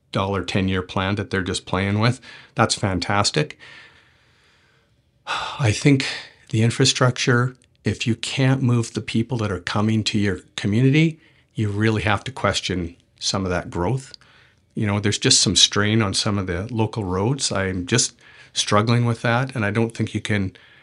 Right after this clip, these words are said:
tell the community to go hop on those little electric scooters and that's going to solve the problem. I think the problem's much bigger than that,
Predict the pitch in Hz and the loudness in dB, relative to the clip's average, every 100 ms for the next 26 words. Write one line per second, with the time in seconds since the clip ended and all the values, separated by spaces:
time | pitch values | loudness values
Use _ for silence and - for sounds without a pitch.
0 | _ - 117 107 - 98 101 107 101 92 | _ 0 2 2 0 -2 2 0 0 -2
1 | - 101 95 98 - 101 101 - 104 98 | 0 0 0 -4 -2 0 2 2 0 0
2 | 98 - 107 98 95 101 - 110 - - | -2 -2 -4 -2 0 0 -2 -2 0 2
3 | 101 107 98 - 92 80 - 104 85 - | 2 0 -2 -2 -4 -4 -4 -4 -2 0
4 | 90 98 - - 98 110 95 98 - - | 0 -2 -6 -2 0 0 -2 -6 -14 -20
5 | _ - - - 104 101 92 92 - - | _ -8 -8 -2 0 2 0 -2 -4 -6
6 | 87 101 101 101 98 101 | -4 -2 -2 0 0 -2